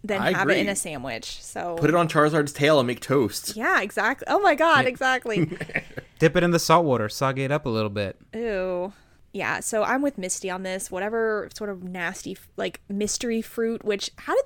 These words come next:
Speaker 1: they not know? I mean, it could have, like, easily been poisonous and killed them, so whatever. L V P, I'm gonna give it to Jigglypuff because we didn't even
Speaker 2: Oh,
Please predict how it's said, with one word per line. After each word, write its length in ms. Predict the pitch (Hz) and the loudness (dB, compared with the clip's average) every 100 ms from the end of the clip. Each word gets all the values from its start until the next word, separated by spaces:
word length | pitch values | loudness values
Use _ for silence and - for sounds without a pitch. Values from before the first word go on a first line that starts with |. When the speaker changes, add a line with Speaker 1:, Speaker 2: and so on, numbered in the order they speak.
| 508 | 6
Speaker 1:
they 60 | |
not 260 | 240 202 233 | 4 -2 -4
know? 200 | 208 208 | -2 -2
I 40 | |
mean, 120 | 254 320 | -2 -4
it 40 | |
could 100 | 359 | -2
have, 80 | 415 | 0
like, 120 | 392 | 0
easily 400 | 262 233 226 220 | 0 -4 0 0
been 200 | 208 196 | 0 -6
poisonous 520 | - 175 175 107 180 | -6 -6 -6 -10 -12
and 100 | - | -14
killed 220 | - - - | -14 -14 -12
them, 200 | - 196 | -14 -14
so 260 | - - - - - - - | -12 -14 -14 -20 -20 -20 -10
whatever. 420 | 202 127 113 - - - - _ - | -4 -4 -4 -8 -14 -20 -20 _ 2
L 180 | 277 466 480 | 4 6 4
V 160 | 269 208 | 0 -6
P, 440 | - 170 139 196 - | -10 -10 -6 -6 -6
I'm 80 | 220 | -6
gonna 140 | 233 | -4
give 180 | 214 214 | -2 -4
it 140 | 233 | -4
to 460 | - 220 196 190 214 - _ _ - | -6 -4 0 0 -2 -6 _ _ -16
Jigglypuff 1000 | 190 202 269 539 262 180 - 117 233 - - | -10 -2 2 4 2 0 -6 -4 -4 -4 -8
because 600 | 240 233 240 226 226 220 | -8 -2 2 4 4 2
we 120 | 214 | 2
didn't 140 | 381 466 | 4 4
even 140 | 269 | 4
Speaker 2:
Oh, 100 | - | 6